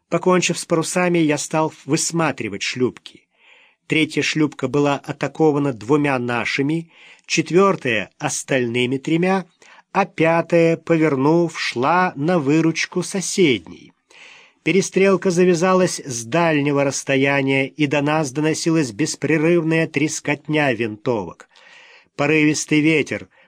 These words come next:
поднявший короткую волну, мешал точному прицеливанию, и, подойдя ближе,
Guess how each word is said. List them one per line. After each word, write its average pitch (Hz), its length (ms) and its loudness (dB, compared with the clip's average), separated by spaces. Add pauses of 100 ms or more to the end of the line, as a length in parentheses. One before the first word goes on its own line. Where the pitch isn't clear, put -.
поднявший 135 580 -2
короткую 143 640 0
волну, 147 560 0 (280)
мешал 165 520 0
точному 127 520 -2
прицеливанию, 117 880 0
и, 160 200 0
подойдя 131 720 0
ближе, 180 600 2